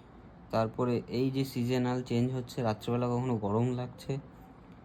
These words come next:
দেখো আমার গরম লাগছে, ফ্যান চালাচ্ছি, ওর ঠান্ডা লাগছে, ফ্যান অফ করে দিচ্ছে, আমার গরম লেগে যাচ্ছে, ঘেমে যাচ্ছি, সোনার গরম লেগে যাচ্ছে, ঘেমে যাচ্ছে, ঠান্ডা বসে যাচ্ছে, এরকম একটা বিচ্ছিরি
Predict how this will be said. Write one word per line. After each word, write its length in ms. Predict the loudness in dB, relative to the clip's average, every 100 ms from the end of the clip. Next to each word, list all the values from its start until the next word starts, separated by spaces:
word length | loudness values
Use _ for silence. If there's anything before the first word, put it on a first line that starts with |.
| -16 -4
দেখো 180 | 0 6
আমার 300 | 6 8 6
গরম 260 | 4 4 4
লাগছে, 340 | 2 0 -4 -2
ফ্যান 140 | 0 0
চালাচ্ছি, 520 | 2 0 -2 -2 -4 -4 -14 -20 -20 -20 -20 -4
ওর 140 | -2 0
ঠান্ডা 280 | 2 2 4
লাগছে, 520 | 2 0 -2 0 0 0 -10 -20 -20 -20 -20 -20 -20 -20 -20 -16 -4
ফ্যান 180 | 0 0
অফ 80 | 0
করে 140 | -2 0
দিচ্ছে, 420 | -2 -4 -2 -2 -2 -16 -20 -20 -20 -20 -20 -20 -20 -20 -8
আমার 220 | -2 0
গরম 280 | 2 2 2
লেগে 220 | 2 2 0
যাচ্ছে, 280 | -4 -2
ঘেমে 280 | -2 2 2
যাচ্ছি, 400 | 2 -2 -4 -6
সোনার 280 | -2 0 2
গরম 200 | 4 2 2
লেগে 140 | 2
যাচ্ছে, 260 | 0 -2 -4
ঘেমে 260 | 0 0
যাচ্ছে, 440 | 0 -2 -4 -4 -4 -6 -18 -20 -20 -20 -4
ঠান্ডা 220 | 0 2
বসে 240 | 0 0 -2
যাচ্ছে, 200 | 0 2
এরকম 220 | 2 4
একটা 120 | 4
বিচ্ছিরি 500 | 4 2 2 0 0